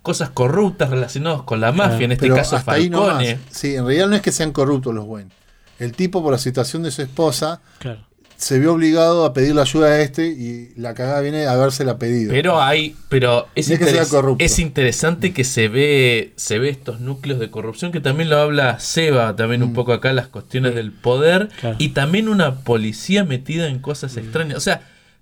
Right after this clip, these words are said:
Speaker 3: Es
Speaker 1: si
Speaker 3: muy
Speaker 1: vos ves
Speaker 3: bueno,
Speaker 1: esta,
Speaker 3: sí.
Speaker 1: esta peli Batman tiene
Speaker 3: Todo.
Speaker 1: quinientas cosas para
Speaker 3: Es
Speaker 1: analizar.
Speaker 3: muy bueno el aporte ese que haces sobre esto de la corrupción, porque el, la historia personal de su padre con la mafia es lo que también ayuda a cambiar de posición de Batman de su laburo.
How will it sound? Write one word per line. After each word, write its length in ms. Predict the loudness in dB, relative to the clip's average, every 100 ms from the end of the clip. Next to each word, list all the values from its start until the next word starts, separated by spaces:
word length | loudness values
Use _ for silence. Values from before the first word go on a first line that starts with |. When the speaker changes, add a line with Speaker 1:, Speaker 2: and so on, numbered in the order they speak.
| _ _ _
Speaker 3:
Es 100 | 0
Speaker 1:
si 40 |
Speaker 3:
muy 100 | 2 2
Speaker 1:
vos 20 |
ves 60 | 2
Speaker 3:
bueno, 80 | 0
Speaker 1:
esta, 200 | 2 0
Speaker 3:
sí. 160 | 0 -4
Speaker 1:
esta 380 | -2 -2 0
peli 240 | 0 2 2
Batman 640 | 2 0 0 0 -2 -4
tiene 400 | 0 2 2 -2 -14 _ _ -12
Speaker 3:
Todo. 140 | -4 -2
Speaker 1:
quinientas 640 | 0 0 -2 -4 -10 -18 -14
cosas 600 | -10 -10 -10 -16 -16 -12 -6
para 140 | -4
Speaker 3:
Es 60 | -2
Speaker 1:
analizar. 260 | 0 0
Speaker 3:
muy 100 | 2
bueno 180 | 2 4
el 40 | 2
aporte 280 | 2 0 -2
ese 160 | -2
que 80 | -2
haces 220 | -2 -2 -4
sobre 200 | -4 -4
esto 180 | -4
de 80 | -4
la 60 | -4
corrupción, 380 | -4 -4 -4 -6
porque 360 | -6 -4 -6 -2
el, 260 | -2 0 -2
la 120 | -4
historia 400 | -2 0 0 2
personal 380 | 0 -2 -2 0
de 100 | 0
su 180 | -2 -2
padre 320 | 2 2 0
con 120 | -2
la 80 | -4
mafia 320 | -2 -4 -4
es 60 | -2
lo 120 | -2
que 120 | -4
también 320 | -4 -4 -4 -6
ayuda 840 | -6 -2 0 2 0 -2 -4 -10
a 20 | -10
cambiar 320 | -4 -2 0
de 100 | -2
posición 460 | -4 -6 -6 -4 0
de 100 | 2
Batman 320 | 2 0 -4
de 60 | -6
su 160 | -8
laburo. 420 | -10 -10 -12 -16